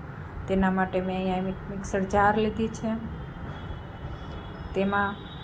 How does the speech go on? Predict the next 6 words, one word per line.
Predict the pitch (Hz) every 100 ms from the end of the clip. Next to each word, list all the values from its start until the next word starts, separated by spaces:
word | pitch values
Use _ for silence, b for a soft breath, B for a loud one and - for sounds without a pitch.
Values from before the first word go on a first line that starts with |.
| - - - - - 196
એક, | 196 - 202
અ, | 202 196 190 190 - - 208
બીટ | 226 233
લીધું, | 240 233 240 254 - - - - - - - - - - - -
એક | 196 190 220
ટમેટું | 214 233 233 247 285